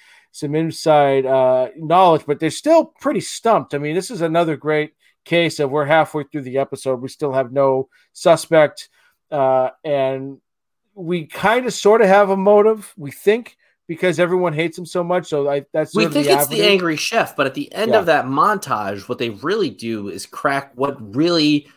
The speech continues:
Speaker 2: the crux of it was, what the real motive was, that, you know, one of the, uh, I think it was the dessert chef, the female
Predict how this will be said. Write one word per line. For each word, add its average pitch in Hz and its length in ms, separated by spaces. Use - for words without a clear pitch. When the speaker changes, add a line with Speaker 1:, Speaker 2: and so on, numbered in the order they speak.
Speaker 2:
the 120 80
crux - 420
of 107 120
it 92 80
was, 104 280
what 117 160
the 101 100
real 151 340
motive 98 400
was, 98 340
that, 110 260
you 127 80
know, 117 140
one 127 280
of 139 240
the, 135 220
uh, 117 140
I 117 100
think 139 140
it 135 40
was 127 140
the 110 60
dessert 123 360
chef, 113 280
the 95 60
female 110 640